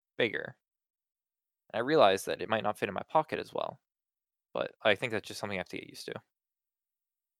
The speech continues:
Then I realize I don't have my phone in my pocket as much anymore. I normally just throw 'em on a table 'cause I scroll through Reddit. So I really don't care about that. But I don't know. I'm ex-, I'm upset that I have to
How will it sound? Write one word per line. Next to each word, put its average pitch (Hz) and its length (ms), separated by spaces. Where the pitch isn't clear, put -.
Then 120 140
I - 20
realize 107 240
I 107 40
don't 98 140
have 107 140
my 95 100
phone 98 180
in 90 60
my 90 60
pocket 95 340
as 90 180
much 95 220
anymore. 92 320
I 101 60
normally 98 220
just - 120
throw 107 100
'em 92 80
on 92 100
a 90 40
table 95 300
'cause - 160
I - 20
scroll - 260
through - 140
Reddit. - 240
So - 80
I 131 40
really 120 160
don't 92 120
care - 120
about - 220
that. - 180
But - 180
I - 60
don't 117 100
know. 92 200
I'm 127 80
ex-, 135 100
I'm 107 180
upset 107 380
that 98 100
I 95 40
have 98 120
to 98 180